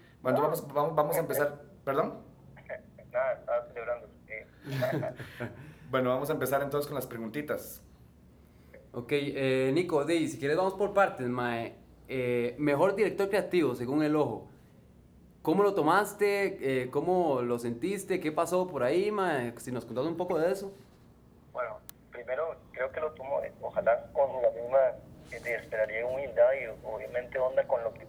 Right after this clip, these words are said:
Speaker 2: tomas cualquier otra noticia increíble que te pasa, que una parte no te lo puedes creer y otra parte obviamente lo agradece y, y, y te pone feliz.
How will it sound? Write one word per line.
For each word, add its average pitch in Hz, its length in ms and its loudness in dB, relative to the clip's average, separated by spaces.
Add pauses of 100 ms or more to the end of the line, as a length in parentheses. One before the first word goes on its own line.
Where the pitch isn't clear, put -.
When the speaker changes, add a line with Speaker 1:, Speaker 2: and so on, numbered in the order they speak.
(160)
Speaker 2:
tomas 110 300 0
cualquier 123 320 -4
otra 127 220 0
noticia 123 460 -8
increíble 123 580 -8
que - 120 -16 (180)
te - 140 -18
pasa, - 300 2 (100)
que - 100 -14 (640)
una 147 180 6
parte - 340 4
no 147 80 4
te 151 100 -4
lo 147 140 -2
puedes 131 260 -2
creer - 260 0
y - 20 -2
otra 120 220 0
parte 123 300 2
obviamente 131 440 0
lo 127 80 4
agradece 117 720 0 (180)
y, 117 40 -14
y, 110 380 -12
y - 20 -18
te 107 140 -10
pone 113 280 -6
feliz. 131 380 -4